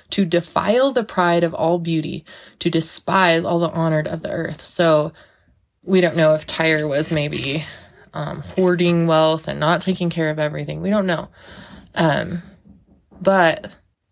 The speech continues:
the use of the word prostitute is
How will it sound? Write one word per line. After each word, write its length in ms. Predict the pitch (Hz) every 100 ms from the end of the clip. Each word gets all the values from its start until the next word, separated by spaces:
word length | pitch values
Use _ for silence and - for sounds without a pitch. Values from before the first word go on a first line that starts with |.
| _
the 100 | 175
use 540 | 165 165 190 214 -
of 100 | 165
the 100 | 160
word 280 | 156 151 -
prostitute 1080 | - - 190 208 - - 156 - 147 139 143 - - _ _ - _ _ _ _ _ _ _ _ _ _ _ _ _ _ _ _ _ _ _ _ _ _
is 600 | 226 185 165 165 165 175